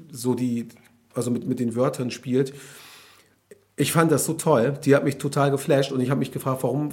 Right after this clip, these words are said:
warum kennt die kaum jemand? Ähm, das ist, also sie ist eine,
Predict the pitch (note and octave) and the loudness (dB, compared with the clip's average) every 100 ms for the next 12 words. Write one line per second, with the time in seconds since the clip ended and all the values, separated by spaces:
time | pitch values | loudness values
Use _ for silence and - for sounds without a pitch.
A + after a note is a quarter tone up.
0 | C#3+ B2+ C3+ C#3 C3 E3+ - - A2+ A2+ | 0 2 2 0 0 -4 -4 -6 -6 -4
1 | A2 A2+ D3+ B2+ A#2+ A#2+ A#2+ A#2+ - C3 | -4 -4 -6 -6 -4 -4 -4 -6 -4 -4
2 | C#3 D3 E3+ C3+ C#3 C3 C#3 C#3+ D3+ C#3 | -4 -6 -4 -2 0 2 0 0 4 4
3 | C3 | 4